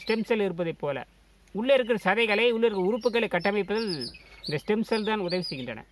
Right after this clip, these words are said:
ஒரு முறை அது கட்டமைச்சிட்டு அது தூங்கிரும். ஆனால் இந்த வயிற்றுக்கு ஓய்வு கொடுக்கின்ற பொழுது மீண்டும் அது மிடித்துக் கொள்கிறது என்று கண்டுபிடித்தார். இதுக்கு பேர் ஆட்டோபேகி system என்று சொல்லுவாங்க, தன்னைத்தான் உண்ணல்னு சொல்லுவாங்க. இதெல்லாம் நம்ம, நீங்க ஆரா-, ஆராய்ச்சி பண்ணி பாருங்க,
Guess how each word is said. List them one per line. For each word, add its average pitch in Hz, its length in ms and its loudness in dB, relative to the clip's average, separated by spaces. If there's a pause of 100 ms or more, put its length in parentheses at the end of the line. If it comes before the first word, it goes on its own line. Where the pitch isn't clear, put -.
ஒரு 185 200 2
முறை 226 340 4
அது 170 140 0
கட்டமைச்சிட்டு 175 480 -2
அது 202 140 0 (100)
தூங்கிரும். 170 420 -4 (840)
ஆனால் 247 300 4
இந்த 220 140 2
வயிற்றுக்கு 254 520 0
ஓய்வு 254 260 4
கொடுக்கின்ற 202 420 0
பொழுது 190 340 -2
மீண்டும் 294 440 -2
அது 254 180 6
மிடித்துக் 208 360 0
கொள்கிறது 190 360 0
என்று 202 140 -2
கண்டுபிடித்தார். 151 580 -6 (960)
இதுக்கு 180 220 -2
பேர் 220 180 6
ஆட்டோபேகி 214 560 4
system 190 300 -2
என்று 170 100 -4
சொல்லுவாங்க, 127 460 -6
தன்னைத்தான் 190 480 0
உண்ணல்னு 151 420 -6
சொல்லுவாங்க. 120 340 -6
இதெல்லாம் 214 260 0
நம்ம, 202 180 -2
நீங்க 180 220 0
ஆரா-, 190 360 4
ஆராய்ச்சி 202 240 0
பண்ணி 170 140 -4
பாருங்க, 147 420 -4